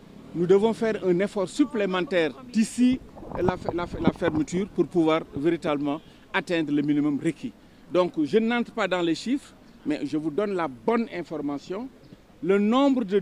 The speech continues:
doublons que nous avons nous permet, n'est-ce pas, de rattraper le, le, pour avoir le minimum pour le candidat président Idriss Seck. Donc nous sommes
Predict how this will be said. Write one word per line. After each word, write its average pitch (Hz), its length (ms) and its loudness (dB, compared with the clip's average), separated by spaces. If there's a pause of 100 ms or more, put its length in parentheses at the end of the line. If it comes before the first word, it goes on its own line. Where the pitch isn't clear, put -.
(120)
doublons 196 580 2
que 226 100 -4
nous 220 240 0
avons 165 340 -2 (440)
nous 196 200 2
permet, 202 600 0 (100)
n'est-ce 175 220 -6
pas, 190 260 -4
de 165 120 -2
rattraper 208 840 0 (360)
le, 180 380 0
le, 170 220 2
pour 190 240 -2
avoir 170 300 -2
le 156 140 0
minimum 175 440 4 (200)
pour 160 100 -6
le 156 100 -2
candidat 143 320 -4
président 135 300 -6
Idriss 120 300 -10
Seck. 113 180 -16 (460)
Donc 160 280 -2
nous 175 120 -6
sommes 214 240 -4